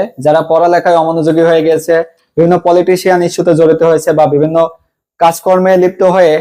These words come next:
তারা পড়ালেখায় অমনোযোগী হয়েছে। অবশ্যই সেনাবাহিনী এই বিষয়ে তদারকি করবে এবং শিক্ষা প্রতিষ্ঠানকে আগের পূর্বের অবস্থায় ফিরিয়ে আনার জন্য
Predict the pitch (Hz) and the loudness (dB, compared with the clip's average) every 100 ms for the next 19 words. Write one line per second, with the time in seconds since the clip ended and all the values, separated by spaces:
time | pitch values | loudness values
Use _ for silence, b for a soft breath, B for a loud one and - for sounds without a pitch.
0 | - _ 147 160 165 170 180 180 180 170 | -6 _ -4 -2 0 0 0 0 0 -2
1 | 165 160 160 156 151 143 95 - 131 160 | -2 -2 -2 -2 -2 -4 -10 -8 -4 -2
2 | 170 190 190 180 180 185 180 180 175 185 | 0 -2 0 0 2 2 2 0 0 0
3 | 180 170 175 170 175 165 180 - _ _ | 0 0 -2 -2 -2 0 -2 -4 _ _
4 | - 160 185 - 185 208 190 190 185 190 | -4 -2 -2 -2 -4 -2 -2 -2 -2 -2
5 | 185 196 190 - 143 156 170 165 175 - | -2 -2 -2 -2 -4 0 0 -2 -8 -4
6 | 160 170 170 170 170 180 170 165 160 165 | -2 0 2 0 -2 -4 -2 -2 -2 -2
7 | 151 143 | -2 -4